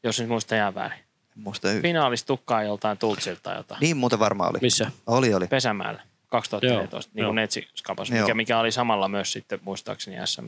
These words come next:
Speaker 1: Tai sitten ei ollut, tai sit se oli vain irtoskapina. Mutta sit me lähdettiin sinne, ei ajateltu se Netsiä sen kummemmin, mutta lähdettiin käymään se Virossa, kun se oli niinku siihen aikaan hi-, hieno kisa. Et
Speaker 3: Joo,
Speaker 1: pojat
Speaker 3: kun se
Speaker 1: järkkäs
Speaker 3: ajettiin
Speaker 1: siellä.
Speaker 3: keskustassa siinä.
Speaker 1: Joo, se oli niinku tosiaan Tallinnan keskustassa ihan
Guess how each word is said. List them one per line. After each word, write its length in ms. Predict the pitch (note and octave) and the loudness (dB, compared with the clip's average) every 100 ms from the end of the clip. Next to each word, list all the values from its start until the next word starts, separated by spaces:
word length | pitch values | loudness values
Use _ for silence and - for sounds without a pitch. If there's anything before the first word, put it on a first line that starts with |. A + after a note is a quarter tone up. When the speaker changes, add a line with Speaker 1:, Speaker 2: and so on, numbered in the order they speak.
| - | -6
Speaker 1:
Tai 160 | G2+ | -4
sitten 300 | F#2+ G#2 C3+ | -2 -2 0
ei 60 | A#2+ | 2
ollut, 200 | A2+ A2 | 0 -2
tai 140 | G#2+ | -4
sit 100 | G2 | -4
se 60 | - | -6
oli 140 | G#2 | -6
vain 180 | G2 G2+ | -6 -4
irtoskapina. 640 | G2 - - - - G2+ - | -6 -8 -10 -10 -10 -10 -12
Mutta 260 | - - - - - | -10 -10 -10 -14 -8
sit 180 | E3 D#3+ | -6 -2
me 100 | F3 | 0
lähdettiin 380 | D#3+ D#3 D#3 C#3+ | 0 0 0 0
sinne, 320 | C#3+ C#3 - _ _ _ _ - | 2 0 -4 _ _ _ _ 0
ei 160 | C#3 | 2
ajateltu 380 | D3+ D#3 C3+ A#2+ | 4 2 0 -2
se 100 | C3 | 0
Netsiä 360 | C#3 C#3+ B2+ A#2 | 0 2 0 0
sen 140 | A2+ | 0
kummemmin, 260 | B2+ A#2+ G#2+ | 0 0 0
mutta 120 | A#2 | 0
lähdettiin 280 | B2 A#2 A#2+ | 0 0 0
käymään 240 | A#2 A2+ | 0 0
se 120 | B2+ | 0
Virossa, 300 | C3 C#3 B2 | 2 2 0
kun 80 | A2+ | -2
se 60 | A2 | -4
oli 100 | A2 | -2
niinku 220 | G#2+ A2 | -4 -2
siihen 260 | B2+ A2+ A2 | 0 0 0
aikaan 260 | G#2 G#2+ B2 | 0 -2 -2
hi-, 100 | - | -4
hieno 240 | A#2+ A2+ G#2 | -2 0 -2
kisa. 280 | A#2+ G#2+ F#2+ - | -4 -4 -4 -8
Et 140 | G2 | 0
Speaker 3:
Joo, 260 | B2+ G#2+ G2+ | 2 2 0
Speaker 1:
pojat 180 | G#2+ G2+ | -2 2
Speaker 3:
kun 100 | A2+ | 4
se 40 | |
Speaker 1:
järkkäs 0 | A#2 G#2 | 4 2
Speaker 3:
ajettiin 80 | A2 | 2
Speaker 1:
siellä. 140 | G#2+ | 2
Speaker 3:
keskustassa 480 | G#2+ - A2 - - | 0 0 -6 -4 -2
siinä. 200 | A2 A2 | 2 4
Speaker 1:
Joo, 180 | C3+ G#2+ | 4 2
se 120 | - | 2
oli 140 | B2 A#2+ | 0 0
niinku 360 | A#2 A2+ - _ _ _ | -2 -6 -8 _ _ _
tosiaan 420 | A#2+ A2 G#2 F#2+ - _ _ _ _ - | -4 -2 -4 -6 -10 _ _ _ _ -2
Tallinnan 420 | C3 A2+ A2 B2 | 0 2 -2 0
keskustassa 640 | C3+ A#2+ A#2+ - G#2 - | 0 0 -4 -6 -6 -4
ihan 260 | G#2 G#2 | -4 -4